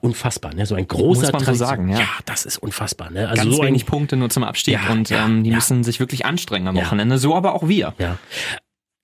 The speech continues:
Speaker 1: Geiles Stadion, der Betzenberg, Fritz-Walter-Stadion, äh, tolle Stimmung dort immer bei den Roten Teufeln. Also ich bin mehrfach mit Hansa da gewesen, muss heute noch sagen, das ist Gänsehaut dort.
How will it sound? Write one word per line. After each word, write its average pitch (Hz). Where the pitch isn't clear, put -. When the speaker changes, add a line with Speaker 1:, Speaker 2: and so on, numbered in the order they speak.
Speaker 1:
Geiles 165
Stadion, 151
der 127
Betzenberg, 139
Fritz-Walter-Stadion, 143
äh, 117
tolle 175
Stimmung 170
dort 151
immer 156
bei 135
den 135
Roten 135
Teufeln. 139
Also 110
ich 92
bin 98
mehrfach 127
mit 131
Hansa 120
da 110
gewesen, 123
muss 113
heute 120
noch 127
sagen, 117
das 120
ist -
Gänsehaut 107
dort. 69